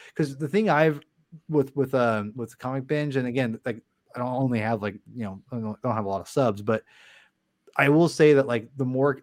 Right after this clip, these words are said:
because I've been consistent, I see, like, my shows get regular views, like, you know, I hear things here or there because I'm consistent. So people see my show and they're like, "Oh,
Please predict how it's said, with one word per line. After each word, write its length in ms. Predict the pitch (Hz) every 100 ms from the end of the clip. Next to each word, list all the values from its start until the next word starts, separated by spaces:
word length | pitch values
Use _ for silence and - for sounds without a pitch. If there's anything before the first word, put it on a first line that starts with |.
| 135
because 320 | 127 143 147
I've 120 | 135
been 140 | 123 120
consistent, 680 | 110 95 143 135 180 185 - _ -
I 120 | 139
see, 540 | 123 - 156 147 135 127 143 - _ 135
like, 240 | 135 127 -
my 140 | 139
shows 340 | 135 151 139 135
get 160 | 127
regular 460 | 113 127 127 120 107
views, 440 | 113 120 123 131
like, 200 | - -
you 60 | 123
know, 140 | 107 113
I 40 |
hear 260 | 107 - 131
things 240 | - 123 110
here 160 | 131
or 80 | 110
there 400 | 104 107 131 151 - - -
because 480 | 156 147 147 151 135
I'm 160 | 127 120
consistent. 580 | 131 113 156 139 120 104
So 100 | 123
people 280 | 139 131 117
see 220 | - 139
my 160 | 120 101
show 240 | - 139
and 80 | 123
they're 60 |
like, 120 | 113 151
"Oh, 280 | 226 107